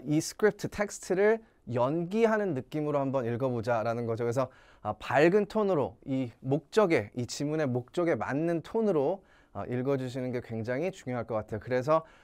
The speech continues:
아, 제가 강세와 억양을 좀 많이 강조를 하는 편이죠. 자, 안내문 한번 보셨고요. 다음 파트 투로 한번 넘어가 보도록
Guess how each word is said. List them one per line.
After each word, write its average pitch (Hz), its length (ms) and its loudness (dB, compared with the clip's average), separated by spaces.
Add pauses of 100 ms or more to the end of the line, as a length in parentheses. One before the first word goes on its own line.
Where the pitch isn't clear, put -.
(140)
아, 104 140 -2
제가 117 200 -6
강세와 139 460 0
억양을 131 460 0
좀 120 160 -6
많이 113 360 -2
강조를 117 460 -6
하는 175 180 -2
편이죠. 139 460 -2 (360)
자, 160 260 8
안내문 220 380 6
한번 208 280 6
보셨고요. 180 520 4
다음 170 320 2
파트 226 320 -2
투로 208 280 6
한번 160 460 8
넘어가 135 420 4
보도록 135 520 2